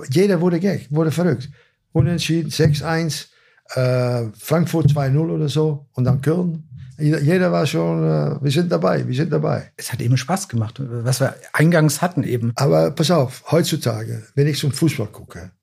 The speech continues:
Speaker 1: und ich sehe immer das Geschiebe mit dem Ball hinten drin, von links nach rechts, von rechts nach links und dann wieder zurück zum Torwart. Ja, da gucke ich nicht mehr. Also wenn du, die Leute haben jetzt einen ganz anderen Anspruch am Fußball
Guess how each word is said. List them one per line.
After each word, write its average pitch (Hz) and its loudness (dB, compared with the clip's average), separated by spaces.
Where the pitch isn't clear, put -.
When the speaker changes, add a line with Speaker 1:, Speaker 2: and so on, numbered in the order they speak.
Speaker 1:
und 131 4
ich 143 2
sehe 160 2
immer 170 4
das 135 0
Geschiebe 160 2
mit 135 4
dem 127 2
Ball 131 2
hinten 139 2
drin, 127 0
von 95 -8
links 120 0
nach 107 -2
rechts, 117 0
von 98 -8
rechts 120 0
nach 104 -4
links 110 0
und 98 -4
dann 117 2
wieder 113 2
zurück 117 -2
zum 95 -4
Torwart. 120 2
Ja, 135 -4
da 156 2
gucke 208 2
ich 190 4
nicht 123 4
mehr. 107 -2
Also 151 2
wenn 156 4
du, 147 4
die 127 0
Leute 156 2
haben 135 2
jetzt 160 0
einen 135 -2
ganz 160 -2
anderen 147 2
Anspruch 156 0
am 117 0
Fußball 120 0